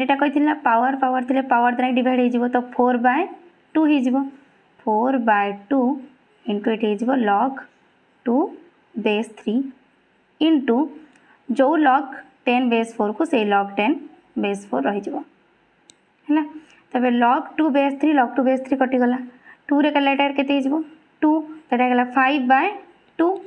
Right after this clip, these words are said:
ଏଠି ହେଇଯିବ କେତେ ନା ଫାଇଭ୍ ବାଇ ଟୁ ଇଣ୍ଟୁ, ଇଣ୍ଟୁ ତ ତଳେ ନାହିଁ, ଏଠି ଅଛି କେତେ? ଏଇ ତଳେ ଅଛି ଏଠି log ଟେନ୍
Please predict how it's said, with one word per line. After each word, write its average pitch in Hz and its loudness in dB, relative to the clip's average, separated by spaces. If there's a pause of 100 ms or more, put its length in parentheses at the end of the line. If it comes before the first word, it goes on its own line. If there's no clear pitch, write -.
(600)
ଏଠି 214 -4
ହେଇଯିବ 214 -2
କେତେ 226 -2 (100)
ନା 262 0 (160)
ଫାଇଭ୍ 233 0 (600)
ବାଇ 202 0 (200)
ଟୁ 220 0 (720)
ଇଣ୍ଟୁ, 254 0 (680)
ଇଣ୍ଟୁ 240 0
ତ - 0 (100)
ତଳେ 269 2
ନାହିଁ, 349 0 (200)
ଏଠି 247 -2
ଅଛି 247 -4
କେତେ? 247 0 (680)
ଏଇ 233 -2 (100)
ତଳେ 240 4
ଅଛି 240 -6
ଏଠି 269 -2 (140)
log 226 2 (1300)
ଟେନ୍ 240 0